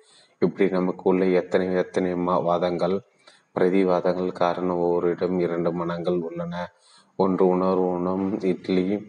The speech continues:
மற்றொன்று பகுத்தறிவு மனம், ரேஷனல். இரண்டுமே ஒரு நபரிடம் இருக்கின்றன.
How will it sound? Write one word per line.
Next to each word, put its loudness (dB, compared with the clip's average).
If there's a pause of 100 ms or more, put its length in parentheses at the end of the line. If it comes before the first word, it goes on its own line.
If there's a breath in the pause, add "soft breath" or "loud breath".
(460 loud breath)
மற்றொன்று 4
பகுத்தறிவு 2
மனம், -2 (880)
ரேஷனல். 2 (1400 soft breath)
இரண்டுமே 0
ஒரு 4
நபரிடம் 0
இருக்கின்றன. -2